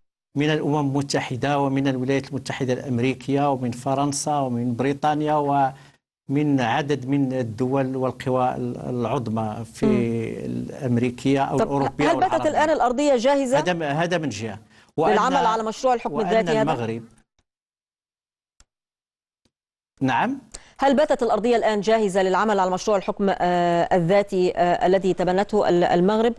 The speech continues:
Speaker 2: من خلال مشروع القرار؟
Speaker 1: و-،
Speaker 2: خاصة بعد
Speaker 1: بالنسبة،
Speaker 2: اعتبار الولايات المتحدة
Speaker 1: بالنسبة للمملكة،
Speaker 2: البوليزاريو م-،
Speaker 1: لا،
Speaker 2: منظمة
Speaker 1: بالنسبة،
Speaker 2: إرهابية تمولها، آه، إيران.
Speaker 1: وبالنسبة للمغ-، للمملكة المغربية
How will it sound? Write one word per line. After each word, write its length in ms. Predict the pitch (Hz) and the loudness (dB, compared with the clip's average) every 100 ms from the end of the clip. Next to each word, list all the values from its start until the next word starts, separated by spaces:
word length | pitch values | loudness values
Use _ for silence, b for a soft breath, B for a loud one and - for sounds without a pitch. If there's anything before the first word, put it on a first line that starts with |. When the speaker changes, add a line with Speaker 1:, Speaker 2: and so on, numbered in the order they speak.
| - - | -6 -6
Speaker 2:
من 120 | 180 | -4
خلال 220 | - 202 | 0 0
مشروع 280 | 190 - 208 | 0 0 0
القرار؟ 360 | 180 190 202 240 - | 0 0 0 -2 -4
Speaker 1:
و-، 180 | 165 185 - _ _ - | -4 -4 -10 _ _ -2
Speaker 2:
خاصة 200 | 277 262 | 0 2
بعد 140 | 180 | 2
Speaker 1:
بالنسبة، 200 | 220 220 | 2 0
Speaker 2:
اعتبار 280 | 220 214 240 | 0 0 2
الولايات 240 | 220 226 233 | 2 2 0
المتحدة 380 | 208 139 - | -4 -2 0
Speaker 1:
بالنسبة 340 | 208 208 151 160 | 2 0 0 -2
للمملكة، 300 | 156 156 190 | -2 -2 -2
Speaker 2:
البوليزاريو 540 | 196 226 214 240 240 | 2 2 2 2 2
م-، 40 | 220 | 2
Speaker 1:
لا، 220 | - 190 | 0 0
Speaker 2:
منظمة 160 | 156 | 0
Speaker 1:
بالنسبة، 360 | 208 240 233 202 | 0 2 2 0
Speaker 2:
إرهابية 440 | 196 202 208 180 | 0 -2 -2 -4
تمولها، 760 | 160 185 180 190 185 170 - 165 | -4 -4 -2 -2 -2 -2 -2 -2
آه، 40 | |
إيران. 300 | - 175 175 180 - _ _ _ _ _ _ _ _ _ - | -2 -2 -2 -6 -18 _ _ _ _ _ _ _ _ _ 0
Speaker 1:
وبالنسبة 1300 | 175 175 170 139 139 160 175 190 - 147 165 170 151 | 2 2 0 -2 0 0 2 0 0 0 2 2 2
للمغ-، 460 | 147 151 156 175 165 | -2 -2 0 0 0
للمملكة 760 | 160 156 175 196 175 170 151 | -2 -2 0 0 0 -2 0
المغربية 840 | 139 151 147 139 110 113 110 104 | 0 2 2 0 0 -2 -4 -6